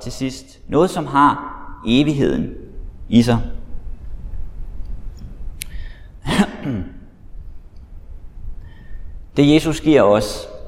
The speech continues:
som han giver dem, det er et ord at gå på. Jesus, han siger også til os, "Gå hjem. Det skal ske dig, som du troede." Og det, som er det egentlige hjem,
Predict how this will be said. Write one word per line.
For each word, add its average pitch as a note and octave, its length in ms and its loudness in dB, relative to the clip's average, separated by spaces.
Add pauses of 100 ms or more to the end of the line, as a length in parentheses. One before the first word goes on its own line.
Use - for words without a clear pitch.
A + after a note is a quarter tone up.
som A2+ 160 -2
han A2+ 120 2
giver A#2 200 6
dem, E2+ 160 4 (840)
det C3 120 4
er - 40 -4
et - 40 -8
ord - 520 4
at - 80 -6
gå G#2 220 4
på. - 380 -4 (1200)
Jesus, F#3 460 4 (600)
han D#3+ 220 0
siger E3+ 280 4
også A#2 440 6 (100)
til - 120 0
os, G2 400 2 (1080)
"Gå - 60 2
hjem. B2+ 280 6 (920)
Det A#2+ 80 -6
skal C#3 140 -4
ske C#3 260 2
dig, F#2 320 4 (480)
som A2+ 160 -2
du G#2 80 -4
troede." F#2 460 2 (2250)
Og - 160 -4
det, F3+ 120 8
som F#3 140 0
er A2 100 4
det B2+ 200 -2
egentlige D#3+ 380 0
hjem, F2 200 0